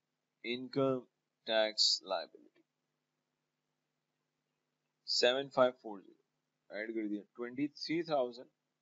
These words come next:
फ़ोर थर्टी टू। तो आपके पास इनकम टैक्स लायबिलिटी आ रही है ट्वेंटी थ्री थाउजेंड फ़ोर थर्टी टू।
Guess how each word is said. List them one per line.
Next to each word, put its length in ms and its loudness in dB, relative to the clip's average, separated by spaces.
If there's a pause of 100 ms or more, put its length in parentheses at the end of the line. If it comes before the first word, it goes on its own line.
(1300)
फ़ोर 200 2
थर्टी 280 -14
टू। 120 -20 (1500)
तो 40 12
आपके 260 12
पास 260 8
इनकम 340 -2
टैक्स 260 4
लायबिलिटी 360 6
आ 100 12
रही 240 2
है 80 -2
ट्वेंटी 340 -4
थ्री 220 -4
थाउजेंड 440 4
फ़ोर 360 -8 (260)
थर्टी 220 -8
टू। 160 -20